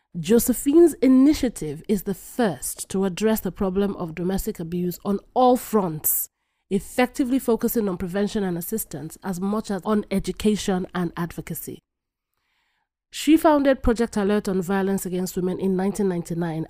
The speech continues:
after working for the Constitutional Rights Project as a program officer in charge of women and children's issues.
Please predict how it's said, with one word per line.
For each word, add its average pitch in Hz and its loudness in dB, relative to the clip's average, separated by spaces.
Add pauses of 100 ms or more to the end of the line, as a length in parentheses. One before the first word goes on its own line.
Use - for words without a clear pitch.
after 214 0
working 196 -2
for 180 -8
the 160 -8
Constitutional 220 -2
Rights 190 -2
Project 156 -8 (300)
as 180 -2
a 185 -2
program 247 2
officer 185 -6
in 175 -6
charge 185 -4
of 170 -4
women 185 -2
and 165 -6
children's 180 -4
issues. - -10